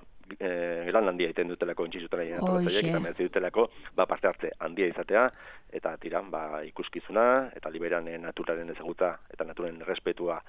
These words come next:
Speaker 1: baloreiek nazten direlako, eh, mendiko lasterketetan, ba, balioan jartzea, Intxixu trailak antolatzen duen lasterketaren bitartez.
Speaker 2: Eta errenteia horre eta jauzi inez, eh, Francis Aldia ziklua, eh, ingo dute L G T B I Q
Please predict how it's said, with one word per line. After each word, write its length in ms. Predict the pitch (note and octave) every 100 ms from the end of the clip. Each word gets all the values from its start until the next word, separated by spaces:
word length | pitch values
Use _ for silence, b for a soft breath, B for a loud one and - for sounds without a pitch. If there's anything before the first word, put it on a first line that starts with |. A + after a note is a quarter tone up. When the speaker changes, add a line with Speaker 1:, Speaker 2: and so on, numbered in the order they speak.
| b
Speaker 1:
baloreiek 640 | - E2 F#2 F2 E2+ E2 -
nazten 300 | E2 - E2
direlako, 460 | E2 E2 E2 E2+ D#2+ - -
eh, 580 | E2 E2 E2 E2 E2 E2
mendiko 260 | E2 E2 F2
lasterketetan, 560 | E2 E2 E2+ - A2+ A#2 B B
ba, 140 | - -
balioan 360 | E2+ F#2+ F2+ -
jartzea, 380 | - A2+ C3+ - b -
Intxixu 320 | E2 F#2+ G#2
trailak 300 | G#2 G#2 F#2+
antolatzen 360 | D#2+ F2 - E2+
duen 120 | F2+
lasterketaren 500 | - - - E2 E2+
bitartez. 340 | - - - - - - b b b b b b
Speaker 2:
Eta 560 | A3+ A3+ A3 A3 A3
errenteia 800 | A3 C#4 C#4 B3+ A#3 A3+ A3 A3 A3+
horre 220 | B3 B3
eta 540 | A#3+ A#3 A#3 A3+ A3+ A3
jauzi 380 | A#3+ A#3 B3+ A#3+
inez, 420 | A#3+ C#4 D#4 D4+
eh, 320 | A#3 A3 G#3+ G#3
Francis 460 | B3+ C4+ B3+ A#3
Aldia 340 | A3 G#3+ A#3 A3
ziklua, 720 | A#3 G#3+ G#3+ A#3 D4+ F#4 B3+
eh, 420 | A#3+ A#3 A3+ A3+
ingo 260 | A#3 A#3
dute 640 | A3+ A3+ C#4+ D#4+ E4 D#4+ B3+
L 160 | B3
G 140 | A3+ A3
T 180 | A3 G#3+
B 140 | G#3 G#3
I 40 | G3
Q 200 | -